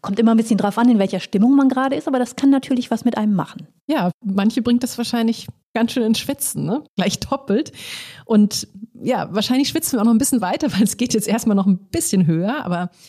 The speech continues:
Speaker 2: wir haben dann ziemlich bald auch den höchsten Punkt erreicht, die Hallgarter Zange, so nach vier Kilometern. Und von da aus geht's dann größtenteils bergab bis, bis Schloss Johannisberg.
Speaker 1: Und von da, da laufen wir beide jetzt dann aber auch mal schnurstracks in unser Hotel, Inga, würde ich sagen,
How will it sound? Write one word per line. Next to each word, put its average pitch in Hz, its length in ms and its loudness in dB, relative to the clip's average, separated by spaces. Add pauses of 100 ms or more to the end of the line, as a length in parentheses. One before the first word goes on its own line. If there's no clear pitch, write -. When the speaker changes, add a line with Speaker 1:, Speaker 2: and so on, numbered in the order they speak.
(240)
Speaker 2:
wir 190 100 2
haben 220 80 6
dann 190 120 4
ziemlich 208 300 0
bald 196 300 -4
auch - 240 -6
den 175 240 0
höchsten 240 340 0
Punkt 190 300 0
erreicht, - 680 -10
die 170 120 -2
Hallgarter 160 460 -4
Zange, 320 360 -6
so 180 140 -8
nach 160 140 -4
vier 196 200 -4
Kilometern. 180 580 -2 (440)
Und 196 240 0
von 196 160 -2
da 202 180 -4
aus 190 160 -4
geht's - 160 -2
dann 180 140 4
größtenteils - 720 -4
bergab - 480 -8
bis, - 300 -2
bis - 220 -2
Schloss 180 220 -2
Johannisberg. 143 760 -2
Speaker 1:
Und 202 160 -2
von 202 160 0
da, 240 240 2
da 214 80 2
laufen 196 420 2
wir 220 120 4
beide 220 240 2
jetzt 196 280 -2
dann 190 300 -2 (100)
aber 180 200 0
auch 180 100 -4
mal 185 120 0
schnurstracks - 460 0
in 220 100 2
unser 202 240 4
Hotel, 185 440 0
Inga, 294 300 2
würde 240 140 0
ich 220 100 -4
sagen, 226 320 2